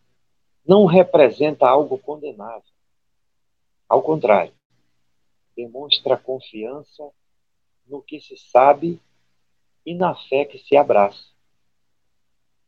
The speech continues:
A ponderação de Jesus, registrada nesse versículo, nos fala, entretanto, do excesso de confiança que conduz a pessoa a julgar-se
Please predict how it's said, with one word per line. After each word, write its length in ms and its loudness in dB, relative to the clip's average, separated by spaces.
A 80 -2
ponderação 720 2
de 120 -2
Jesus, 760 -4
registrada 680 0
nesse 460 -4
versículo, 800 -20
nos 460 -8
fala, 300 4
entretanto, 680 -4
do 160 -6
excesso 760 -2
de 100 -16
confiança 920 -18
que 120 -20
conduz 540 -18
a 80 -14
pessoa 720 -12
a 100 0
julgar-se 840 -2